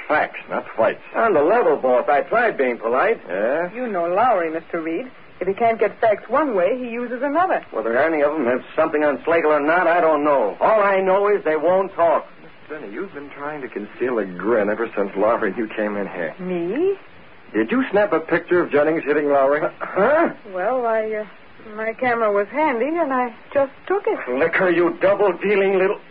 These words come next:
Speaker 2: Give me that camera.
Speaker 3: Hey, can't a girl take a few shots for a private collection?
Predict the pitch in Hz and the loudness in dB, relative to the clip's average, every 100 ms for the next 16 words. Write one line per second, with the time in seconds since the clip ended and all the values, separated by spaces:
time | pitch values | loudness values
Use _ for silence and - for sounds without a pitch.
0 | 190 277 196 175 - 370 320 302 466 403 | -2 2 2 0 -2 -2 2 2 4 4
1 | 294 - 370 381 302 359 349 330 302 330 | 2 0 0 0 2 0 2 -2 -2 -2
2 | 330 320 311 285 - 311 294 - 311 294 | 0 0 2 0 2 0 0 0 2 2
3 | - 294 | 0 -6